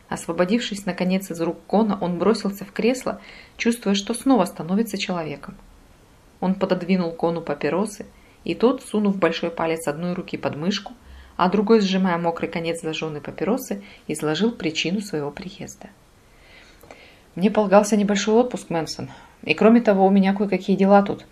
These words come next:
так что жена велела мне собираться и ехать. Видите ли, я работал над изобретением пружины для закрепления ослабевших тормозов,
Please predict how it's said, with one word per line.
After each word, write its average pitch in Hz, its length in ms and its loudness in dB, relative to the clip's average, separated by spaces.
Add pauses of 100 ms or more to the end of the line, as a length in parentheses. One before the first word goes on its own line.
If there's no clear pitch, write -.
(440)
так 170 140 -2
что - 160 -4
жена 175 280 2
велела 175 280 4
мне 165 160 -2
собираться 160 540 0
и 160 80 -2
ехать. 139 440 -8 (600)
Видите 202 340 4
ли, 147 180 -4 (840)
я 294 160 8
работал 285 340 8
над 254 160 6
изобретением 233 640 6
пружины 226 400 4
для 180 160 2
закрепления 190 580 4
ослабевших 190 560 2
тормозов, 202 480 4